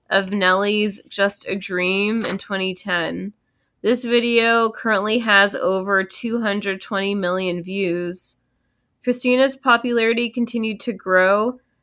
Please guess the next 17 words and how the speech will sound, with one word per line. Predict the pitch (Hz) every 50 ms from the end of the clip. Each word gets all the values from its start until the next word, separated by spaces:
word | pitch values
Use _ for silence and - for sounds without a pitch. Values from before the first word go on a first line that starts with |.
| _ _ -
when | 180 196 202 220
she | 208 - 233 214
joined | 185 208 196 185 185 190 196 208 208
the | 202
s-, | 202 - - - - -
sixth | - - - 233 226 226 - - -
season | - - - - 214 202 202 202 196 214 233 233 240 233
of | - - 185 180
The | 185 190 170
Voice | 180 180 175 170 180 190 202 226 233 - - -
on | - 185 170 165
N | 185 196 185
B | 196 202
C | 202 - - 196 185
in | 190 196
twenty | - - 208 190 190 190
fourteen. | - - 180 175 - - - - 208 185 175 160 - - 185 190